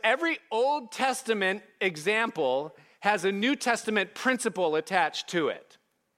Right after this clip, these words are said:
And so as the Philistines invaded the territory that was God's people then, there are invading forces, dominant forces, like Philistines, that get into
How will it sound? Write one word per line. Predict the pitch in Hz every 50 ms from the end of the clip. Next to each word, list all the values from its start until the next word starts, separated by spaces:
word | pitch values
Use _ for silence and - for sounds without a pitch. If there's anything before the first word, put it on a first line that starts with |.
| _ _ _ - - 214 185
And | 190 180
so | - 226
as | 220 202 175
the | 175 185
Philistines | - - - 262 294 320 330 330 - - - 220 202 180 175 175 180 196 202 - - - - -
invaded | - 190 170 214 214 214 214 202 165
the | 196
territory | 196 - - - 240 269 269 269 262 262 - 202 196 185 180 185
that | 180 185 165
was | 190 190 202 180
God's | 165 208 202 190 196 -
people | - 202 208 196 - 170 165
then, | 165 220 208 175 160 175 180 - - - -
there | 151 160 214 247 269 262 -
are | 196 208 208 196 190 175 160 - - - _ _ _ _
invading | 247 214 202 190 165 143 202 214 247 269 262 262 247 233
forces, | - - - - 240 254 262 277 - - - 170 156 165 196 202
dominant | 151 196 196 226 254 269 262 233 214 196 175
forces, | - - 165 160 151 147 - - 160 147 156 175 202 196 - - - _ _ _ _
like | 151 185 214 262 -
Philistines, | - - - 247 254 262 240 214 - - 180 175 151 147 151 165 170 -
that | 196 196 185 170
get | 143 185 214 220
into | 226 220 214 190 190 180